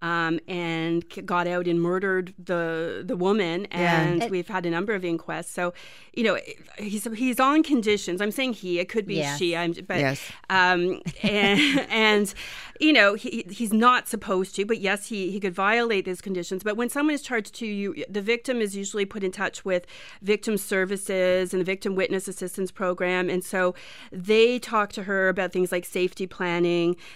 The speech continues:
Speaker 1: Um,
Speaker 3: But there are people that have mental health issues, and no
Speaker 2: Mm-hmm.
Speaker 3: matter what happens to
Speaker 2: That's
Speaker 3: them,
Speaker 2: right.
Speaker 3: what arrests, you know, if they get arrested or not, whatever,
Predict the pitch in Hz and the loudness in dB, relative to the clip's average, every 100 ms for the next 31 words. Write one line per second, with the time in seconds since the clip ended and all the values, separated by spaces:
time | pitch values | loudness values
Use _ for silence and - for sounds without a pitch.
0 | - - 165 165 165 160 160 - 247 240 | -12 -2 2 2 4 4 4 2 0 2
1 | 254 233 294 302 - 277 233 185 170 175 | 2 2 0 0 -2 0 0 -2 -2 -2
2 | 170 180 185 208 214 226 208 - 180 180 | -2 0 2 0 0 -4 -4 0 0 0
3 | - 170 180 - 151 - 147 - - 185 | -4 -2 -2 -4 -6 -6 -10 -16 -4 0
4 | 185 185 190 196 233 226 185 170 180 190 | 2 2 4 4 4 4 4 4 4 2
5 | 185 180 - 185 - 185 175 170 175 165 | 2 2 0 -6 -8 -8 -4 -2 -2 -2
6 | 185 180 170 160 - - _ - _ 170 | -2 0 0 0 -4 -14 _ -20 _ -6
7 | 170 160 156 - _ - - 165 - 165 | -2 -2 -4 -10 _ -14 -12 -14 -8 -6
8 | 160 156 170 175 180 160 156 156 156 156 | -4 -2 -2 -4 -6 -4 -4 -2 -2 -2
9 | 170 165 180 170 151 | -4 -2 -2 -2 -4